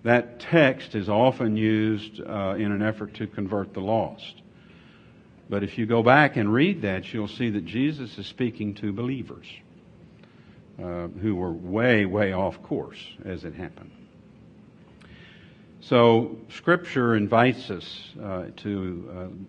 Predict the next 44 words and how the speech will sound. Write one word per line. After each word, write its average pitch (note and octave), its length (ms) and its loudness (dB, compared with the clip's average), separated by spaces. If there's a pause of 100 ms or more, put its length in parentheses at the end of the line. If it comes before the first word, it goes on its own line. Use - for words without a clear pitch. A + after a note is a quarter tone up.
(140)
listen, A2 600 -2
to F#2 80 -12
be F#2+ 160 -6
still F#2 540 -4
and E2 160 -8
to - 80 -14
listen. E2+ 420 -12 (2250)
Now, A#2 80 4
I A#2 60 6
think D3 180 4
it D3+ 40 4
will A#2+ 160 4
also B2+ 400 6
help C3 320 2
us G#2+ 180 0
if A2+ 180 -4
we A2 80 -2
think C3+ 300 -2
a A#2 60 0
little G#2+ 260 0
bit G2+ 320 -2
about, G2 560 -4
uh, F#2 220 -4
help A2+ 220 -6
us - 140 -8
make G#2 200 -4
sense C#3+ 420 0
out G2 180 -2
of F2+ 200 -10
listening G2+ 480 -6
prayer, F#2+ 480 -6 (680)
if G#2+ 160 -8
we G#2+ 100 -4
think C#3+ 220 4
a B2+ 60 0
little A2+ 220 2
bit A2 200 2
about G#2 300 2
what C3+ 220 4
is C#3+ 240 4
this A2 240 -2
kingdom C3+ 600 0
life, F#2+ 600 -2
this G2 320 -10